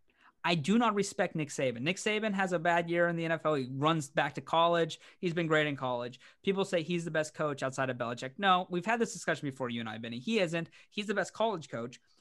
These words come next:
That would rank him about the hundred eightieth best N F L coach 'cause it's way harder to do in N F L. Just saying.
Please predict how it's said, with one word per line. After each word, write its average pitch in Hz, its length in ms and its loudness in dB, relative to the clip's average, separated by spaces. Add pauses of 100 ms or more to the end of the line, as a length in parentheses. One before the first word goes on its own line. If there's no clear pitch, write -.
(200)
That 175 160 2
would 185 140 0
rank 180 180 -2
him 165 160 -2
about 151 300 0
the 139 100 -4
hundred 175 420 2 (120)
eightieth 165 480 -2
best 131 240 -4 (400)
N 147 80 -2
F 135 120 -6
L 123 140 -2
coach - 340 -14 (200)
'cause 143 120 -2
it's 113 140 -14
way 165 160 0
harder 156 280 2
to 147 60 -4
do 151 220 -2
in 131 100 -4
N 120 100 -8
F - 120 -16
L. - 200 -14 (680)
Just - 140 -10
saying. 135 240 -6